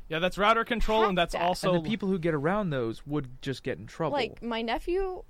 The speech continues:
Speaker 2: for example.
Speaker 3: Don't out your nephew on this podcast, dude. That's, he's got a skill. That's sellable. Chill out on him.
Speaker 2: <laughs>
Speaker 3: All right, relax.
Speaker 2: He wants to be a white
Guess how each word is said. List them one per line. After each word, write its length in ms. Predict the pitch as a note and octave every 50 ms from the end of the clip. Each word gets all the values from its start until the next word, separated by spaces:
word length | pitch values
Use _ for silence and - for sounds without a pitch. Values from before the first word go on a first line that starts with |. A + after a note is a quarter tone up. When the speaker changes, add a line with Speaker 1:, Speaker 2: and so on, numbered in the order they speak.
| -
Speaker 2:
for 180 | - - F#4 F#4
example. 540 | F4+ D#4+ - F#4+ F4+ G4 F#4+ - F4+ F4+ F4+
Speaker 3:
Don't 220 | F4+ A3+ D4+ D4+
out 140 | - A#3+ F#3+
your 100 | D#3 D3
nephew 340 | C#3 C3+ C3+ - C3+ C3+ B2+
on 140 | B2+ B2 B2+
this 160 | B2+ - -
podcast, 500 | - C#3 B2 B2 - - D#3 D#3 C3 -
dude. 220 | C#3+ E3 G#3+ A3+
That's, 260 | A#3 G#3+ D#3 - - -
he's 300 | - - - D3 C#3+ -
got 160 | - F#3+ G#3
a 80 | F3+ -
skill. 400 | - - - G3 A#3 B3 E3+ B2+
That's 180 | C#3 D#3 - - -
sellable. 420 | - A3+ A#3+ G#3 D3 - A#2 G#2+ - E5
Chill 180 | - A3+ G3+ A3+
out 180 | B3 A#3+ E3+
on 120 | C#3 C3 A#2+
him. 100 | G#2+ G#2
Speaker 2:
<laughs> 480 | - - - - - - - - -
Speaker 3:
All 60 | - D#3
right, 40 | F#3+
relax. 520 | G#3 F#3 D#3+ F3 A3+ C4 G#3+ - - D#4
Speaker 2:
He 140 | - E4+ F4+
wants 220 | F4+ F#4 G4 -
to 100 | - D#4+
be 80 | D#4+ D#4+
a 80 | D4 C4+
white 300 | C4 C4 C4 - -